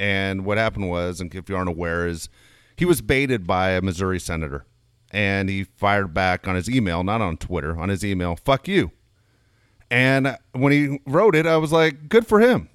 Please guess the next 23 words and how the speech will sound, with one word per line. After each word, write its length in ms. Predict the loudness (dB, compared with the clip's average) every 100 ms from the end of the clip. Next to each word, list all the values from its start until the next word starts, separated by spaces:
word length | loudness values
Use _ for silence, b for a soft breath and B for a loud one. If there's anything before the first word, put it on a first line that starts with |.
| 0
I 40 |
mean, 140 | 2 4
it 60 |
was 140 | 2 2
obviously, 480 | 2 2 0 0
there 160 | 2 2
are 20 |
guys 340 | 2 0 2 0
out 80 |
there 100 | 0
who 120 | 0 2
wanna 180 | 0
bait 240 | 2 0 0
you, 200 | 0 0
who 100 | 0
don't 360 | 0 0 -4
see 220 | -6 -4 -2
things 300 | -2 -2 -2
your 160 | -2
way. 320 | -2 -2 -2
And 260 | -2 -4 -2
when 160 | -2
it, 140 | -2